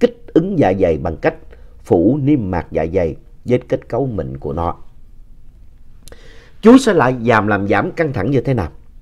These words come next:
Nếu bạn là người dễ bị căng thẳng và bị áp lực liên tục thì lời khuyên của chúng tôi là không bao giờ bỏ qua chuối. Nó giúp làm dịu nhịp tim của bạn, điều chỉnh cân bằng nước của cơ thể,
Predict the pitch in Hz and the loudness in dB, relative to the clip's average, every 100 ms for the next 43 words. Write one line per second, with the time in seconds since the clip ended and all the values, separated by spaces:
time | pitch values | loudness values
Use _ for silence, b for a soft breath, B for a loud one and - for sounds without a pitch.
0 | B B B 233 196 127 135 120 120 110 | B B B 6 8 6 6 6 6 8
1 | 160 113 113 180 175 131 104 147 87 98 | 6 4 2 -2 -2 -4 -4 -2 0 -2
2 | - 233 - 104 - - 165 214 226 185 | -2 -6 -4 -2 -2 -4 0 4 4 2
3 | 107 - B B 120 104 90 85 127 107 | 0 0 B B 0 2 0 0 -4 -6
4 | 117 127 131 110 90 - - 117 131 123 | -6 -8 -2 0 0 -6 -10 -10 -4 -2
5 | 107 90 76 67 65 110 87 98 104 - | -2 -2 -4 -6 -8 -4 -4 0 0 -2
6 | - - - B B 143 175 214 247 110 | -14 -20 -20 B B 2 4 4 2 -2
7 | 92 90 95 101 92 - - 165 156 151 | 0 -2 -2 -2 -4 -6 -2 -2 -2 -4
8 | 85 78 69 - B B 139 131 120 - | -4 -4 -8 -16 B B 6 8 6 4
9 | 113 170 - 202 185 139 98 80 110 170 | 0 -2 -2 -2 -2 0 -2 0 0 -2
10 | - 110 - 143 - 95 71 | -2 -8 -6 -8 -4 -2 0